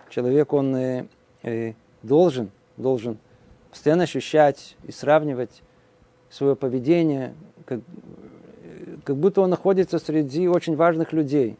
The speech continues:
И поведение перед очень важным лю-, э, важными людьми, да, которых он ценит. Да, может быть, сейчас меньше и меньше таких людей есть. Тем не менее, перед кем он ценит, или что эти люди там сделали ему какое-то добро, должно обязать его,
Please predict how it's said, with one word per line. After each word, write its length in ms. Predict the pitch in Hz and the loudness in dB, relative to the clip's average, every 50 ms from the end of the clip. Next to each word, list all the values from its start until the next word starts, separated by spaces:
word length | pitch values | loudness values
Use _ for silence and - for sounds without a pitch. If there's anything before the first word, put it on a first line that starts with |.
| - | -16
И 60 | - | -18
поведение 640 | - - 135 131 135 139 151 196 208 190 175 160 143 | -12 -8 -6 -4 -4 -2 0 0 0 0 0 -2 -4
перед 300 | 117 - 147 135 139 123 | -4 -4 -4 -2 -2 -2
очень 260 | 151 151 139 156 147 | -2 -4 -4 -4 -4
важным 360 | 139 165 180 175 160 165 165 160 | -2 0 0 0 0 0 -2 -2
лю-, 180 | 160 156 151 | -2 -4 -4
э, 580 | 139 139 131 123 120 117 113 - - 147 147 143 | -6 -8 -8 -8 -8 -10 -10 -10 -8 -8 -4 0
важными 420 | 147 156 165 156 160 175 170 170 | 0 0 0 0 0 -2 -2 0
людьми, 500 | 165 165 165 160 208 247 277 254 190 151 - _ _ | 0 0 0 0 2 2 2 2 0 -2 -6 _ _
да, 120 | - - - - _ _ _ _ _ | -20 -20 -20 -20 _ _ _ _ _
которых 300 | - - 180 185 151 - | -4 2 2 2 2 2
он 100 | 127 110 | -4 -8
ценит. 380 | - - 165 170 165 151 113 - _ _ _ _ _ _ _ _ - | -4 0 2 2 2 2 0 -4 _ _ _ _ _ _ _ _ -20
Да, 60 | - - _ - | -20 -20 _ -18
может 220 | 160 123 127 127 | -14 -12 -10 -10
быть, 120 | 117 127 - | -10 -12 -14
сейчас 160 | - - _ | -16 -18 _
меньше 300 | - 123 139 143 131 - | -10 -8 -8 -6 -6 -4
и 40 | 139 | -4
меньше 260 | 151 175 180 - 170 | -2 -2 -2 -2 -4
таких 220 | 139 135 143 131 - | -6 -4 -8 -8 -6
людей 280 | 131 131 117 123 127 | -6 -6 -4 -4 -4
есть. 220 | 123 123 117 - _ _ _ _ - - - _ _ | -2 -4 -6 -8 _ _ _ _ -20 -20 -20 _ _
Тем 180 | - 170 175 190 | 0 2 2 4
не 80 | 185 | 4
менее, 380 | 175 165 160 151 135 123 - - _ _ - | 4 4 2 2 0 -2 -6 -10 _ _ -6
перед 220 | - 135 127 120 - | -4 -4 -4 -2 -4
кем 120 | - 143 - | -4 -4 -4
он 140 | 139 123 110 | -4 -6 -6
ценит, 460 | - - - 170 185 190 165 135 - | -4 0 0 2 2 2 0 0 -2
или 80 | 131 117 | -4 -6
что 140 | - - 127 | -6 -6 -8
эти 140 | 113 - | -6 -4
люди 260 | 131 135 139 127 127 120 | -4 -2 -2 -2 -2 -2
там 220 | - 123 120 113 _ _ - - - _ _ _ | -2 -4 -4 -6 _ _ -20 -20 -20 _ _ _
сделали 280 | - 127 143 147 147 143 | -2 2 4 4 4 4
ему 120 | 139 135 | 2 0
какое-то 260 | - 147 131 - 135 | 0 0 0 0 -2
добро, 640 | 120 120 135 123 120 - 180 208 196 170 151 135 - _ _ _ _ _ - | 0 0 -2 0 2 4 4 6 6 4 2 0 -4 _ _ _ _ _ -2
должно 340 | 147 151 151 139 180 196 | 0 0 2 2 2 2
обязать 480 | 214 208 196 208 196 214 226 247 240 - | 2 4 4 2 2 2 0 -2 -2 -4
его, 180 | 156 127 107 | -6 -6 -6